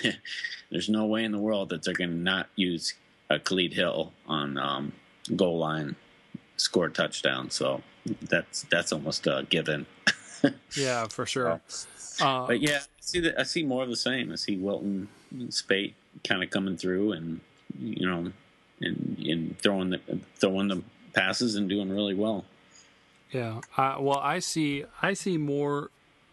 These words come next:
Speaker 2: similarities with this game, uh, from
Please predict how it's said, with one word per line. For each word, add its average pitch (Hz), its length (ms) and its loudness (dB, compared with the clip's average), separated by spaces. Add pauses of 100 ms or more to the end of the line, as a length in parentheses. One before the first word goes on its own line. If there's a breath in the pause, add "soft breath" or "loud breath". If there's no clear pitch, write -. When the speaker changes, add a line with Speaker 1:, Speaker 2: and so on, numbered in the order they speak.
(920)
Speaker 2:
similarities 131 800 0
with 117 180 -4
this 117 180 0
game, 135 420 -2 (100)
uh, 120 240 -2 (180)
from 113 400 -4